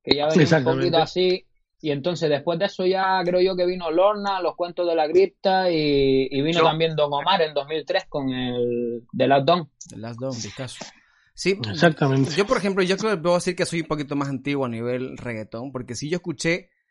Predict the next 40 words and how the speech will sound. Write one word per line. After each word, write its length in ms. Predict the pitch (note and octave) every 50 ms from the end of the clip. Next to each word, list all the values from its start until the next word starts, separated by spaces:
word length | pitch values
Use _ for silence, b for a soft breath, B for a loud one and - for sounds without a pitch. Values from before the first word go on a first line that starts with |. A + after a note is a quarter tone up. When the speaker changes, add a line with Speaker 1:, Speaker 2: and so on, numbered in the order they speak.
| _ _ _ _ _ _ _ _ -
Speaker 4:
eh, 200 | F3 D#3 D3 -
cuando 340 | - D3+ D3 D3+ D3+ D3 C#3+
no 160 | D#3 E3+ G3
se 140 | F#3+ G#3 F#3+
llamaba 360 | E3+ D3+ D#3 F3 G#3 F#3+ D#3
reggaetón 420 | C#3 C#3 C3 C3 B2+ - B2+ B2 A#2
todavía, 420 | A#2 A2+ A2 G#2+ G#2 G2+ G2+ G2+ -
eh, 200 | A#2+ A#2+ A2+ A2
cuando 320 | - A#2 A2+ A2+ A2+ A#2+ A#2+
el 120 | A#2 A2+
general 480 | - - B2 A#2+ A#2+ A#2+ B2+ C3+ D#3 D#3+
al 80 | D3
principio 320 | C3 B2+ C3 C#3+ C3+ D3 D3
de 40 |
los 120 | C#3+ C3 B2
noventa, 680 | A#2+ A#2+ A#2+ B2+ C#3+ D#3 D#3 C3+ B2+ C3 A#2 A#2 - - _ _ _
no 120 | - A2+ A2+
sé 60 | A2+
si 60 | A#2+
Speaker 1:
O 40 | B2+
el 100 | C#3 C3+
Speaker 4:
habrás 160 | C3+ C#3+ D3+
Speaker 1:
Gato 40 | D#3+
Speaker 4:
escuchado. 220 | D#3 D3+ C#3+ C3+ C#3 D#3+
Speaker 1:
Volador. 180 | E3+ D#3+ D3+ - B B B B F3 D#3+ -
Speaker 4:
No, 160 | D#3 F3 E3+
antes 280 | F3 G3 C4 B3+ E3+ E3
el 60 | D3 B2+
general, 360 | - D3 C#3 C#3 F3 F#3 D#3
el 80 | B2+
general 300 | - C#3+ C3+ C3+ C#3 E3
Speaker 1:
Antes 100 | G3+ G3+
Speaker 4:
hacía, 340 | G3+ F#3 F#3+ G#3 G#3 - - -
Speaker 1:
de 100 | - B2+ B2
Speaker 4:
sí, 260 | - F#3 G3+ G3 F3
hacía, 320 | D3 B2+ - E3+ F3+ F#3+ F#3+
Speaker 3:
Los 80 | - -
Speaker 4:
sí. 140 | - D3 C#3
Speaker 3:
panameños 240 | C3+ C#3 F#3 F3 -
venían 240 | D#3 D3+ D#3+ D#3+